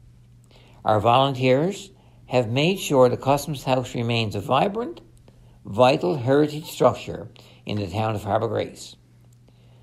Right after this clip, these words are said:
With the help of members from our board, the Heritage Foundation of Newfoundland and Labrador has explored redevelopment schemes for Harbour Grace's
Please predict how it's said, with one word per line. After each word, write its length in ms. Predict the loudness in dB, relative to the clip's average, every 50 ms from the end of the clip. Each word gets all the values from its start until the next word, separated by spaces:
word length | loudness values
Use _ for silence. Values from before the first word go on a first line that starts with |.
| _ _ _ _ _ _ _ _ _ _ -2
With 140 | -2 0 0
the 80 | 2
help 360 | 4 4 4 4 4 0 -4 -14 -8 -4
of 180 | -2 -2 0 0
members 580 | 0 0 0 0 -2 -2 -4 -4 -6 -10 -16 -16
from 200 | -10 -6 -2 0
our 200 | 2 2 2 2
board, 400 | 2 4 4 4 2 0 -4 -12 -18 -20 _ _ _ -20 _ _ _ _ _ _ _ -20 _ -20 _ _ _ _ _ _ _ _ -12 -8
the 80 | -4
Heritage 480 | 0 2 2 2 2 0 -2 -4 -2 0
Foundation 540 | 0 0 2 2 0 -2 -2 -4 -4 -8 -6
of 80 | -4 -4
Newfoundland 600 | -4 -4 -4 -4 -4 -4 -4 -4 -6 -8 -8 -6
and 120 | -6 -2
Labrador 600 | 0 0 0 0 -2 -2 -2 -2 -4 -6 -10 -16 -20 _ _ _ _ -20 -20 -20 -20 -20 -20 -20 -6
has 260 | 0 2 2 4 2
explored 560 | 0 -4 -6 -6 -4 2 6 8 8 8 8 6
redevelopment 760 | 4 0 0 0 0 0 2 2 2 2 2 0 -4 -8 -8
schemes 600 | -8 -8 -6 -6 -6 -6 -8 -10 -14 -18 -20 -20 _ _ _ _ -20 -10
for 160 | -6 -4 -2
Harbour 300 | 0 2 2 2 2 0
Grace's 520 | -2 0 0 0 0 -2 -4 -6 -8 -8